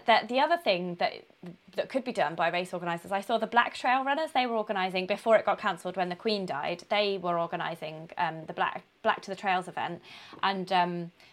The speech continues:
they had a minibus that you could sign up to, to take you from the nearest station, so people could come by train.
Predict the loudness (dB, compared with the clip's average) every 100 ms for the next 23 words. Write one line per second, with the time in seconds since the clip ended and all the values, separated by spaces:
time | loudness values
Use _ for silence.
0 | 0 0 2 0 0 0 0 0 0 -2
1 | -4 -8 -8 -8 -10 -2 0 0 -2 -6
2 | -8 -8 -10 -12 -6 -6 -6 _ -4 -4
3 | -2 -4 -2 -2 -2 -2 -2 0 -2 0
4 | -4 -4 -2 -2 -4 -6 -2 -2 2 0
5 | 0 0 0 0 -8